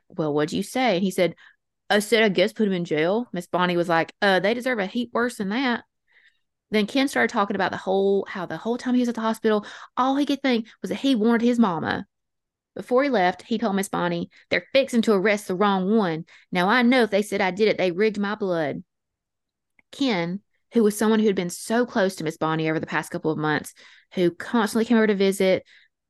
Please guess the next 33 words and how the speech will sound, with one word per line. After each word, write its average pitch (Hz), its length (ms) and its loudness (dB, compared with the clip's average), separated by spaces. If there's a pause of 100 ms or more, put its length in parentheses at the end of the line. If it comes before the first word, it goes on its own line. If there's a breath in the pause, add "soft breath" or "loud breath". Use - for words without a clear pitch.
(160)
constantly 214 560 -2
called 196 240 -2
to 220 80 -6
check 202 260 -2
in 196 100 0
and 196 60 0
see 196 140 -2
how 196 120 0
the 185 40 2
investigation 180 480 -4
was 175 140 -6
going, 175 420 0 (300 loud breath)
someone 220 400 4
who 220 160 2
had 190 160 4
comforted 208 420 0
and 196 160 0
consoled 175 460 -2
her, 160 360 -2 (760)
never 196 340 2
called 202 360 -2
back 156 320 0
or 175 80 -2
went 170 240 -4
to 196 60 -6
Miss 175 260 -6 (500)
Bonnie's 165 380 0
house 151 340 -2
ever 156 280 0
again - 420 -8
after - 300 -6
that - 240 -4
conversation. - 760 -8